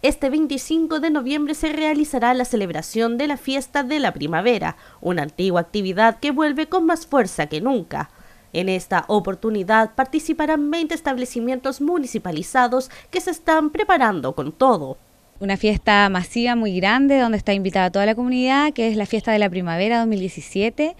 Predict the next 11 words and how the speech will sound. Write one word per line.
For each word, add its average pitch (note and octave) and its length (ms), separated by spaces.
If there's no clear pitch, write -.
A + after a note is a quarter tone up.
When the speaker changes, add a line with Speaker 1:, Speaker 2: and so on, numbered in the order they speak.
Speaker 2:
Eh, G3+ 360
es G#3+ 120
una G#3+ 100
iniciativa G#3+ 540
que G3+ 100
nace, G#3 680
eh, F3+ 500
desde F#3 320
el F3+ 80
departamento F3+ 580
daem C4 400